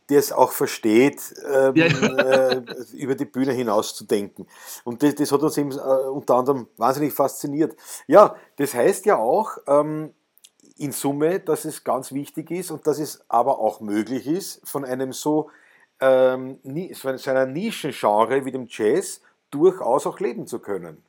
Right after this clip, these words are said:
Speaker 2: Ja, absolut.
Speaker 1: Und, und ich glaub, das ist auch ein wichtiges Zeichen, weil ja viele dann sagen, ja, ich mein,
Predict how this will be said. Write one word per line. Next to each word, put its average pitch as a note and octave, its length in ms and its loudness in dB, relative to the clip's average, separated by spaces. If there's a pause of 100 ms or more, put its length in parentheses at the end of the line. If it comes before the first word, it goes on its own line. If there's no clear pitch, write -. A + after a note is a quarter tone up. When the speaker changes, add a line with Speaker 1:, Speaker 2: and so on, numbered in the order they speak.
(320)
Speaker 2:
Ja, A#2+ 320 -10
absolut. A#2 640 -12
Speaker 1:
Und, B2+ 220 -10
und D3+ 160 -2
ich D#3 80 -4
glaub, D#3 160 4
das E3+ 160 -4
ist E3+ 140 -4
auch C3+ 100 2
ein D#3+ 80 -2
wichtiges F3 460 -6
Zeichen, D3+ 440 -2
weil C3 200 2
ja D3 100 2
viele D3 280 -4
dann F3 180 0
sagen, D#3+ 360 0 (220)
ja, - 80 -8
ich - 180 -10
mein, F#2+ 180 -10